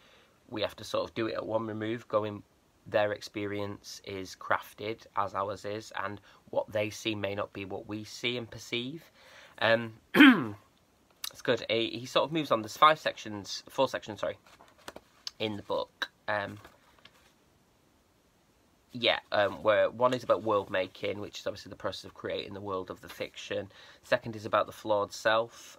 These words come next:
um, so that's both people and character. Uh, the dramatic question, which is about sort of fleshing out how we use in writing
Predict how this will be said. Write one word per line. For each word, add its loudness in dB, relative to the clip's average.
um, -2
so -6
that's -6
both -6
people -8
and -8
character. -2
Uh, 4
the -4
dramatic 2
question, 0
which -12
is -14
about -4
sort -8
of -16
fleshing -4
out -2
how 4
we -6
use -10
in -10
writing -6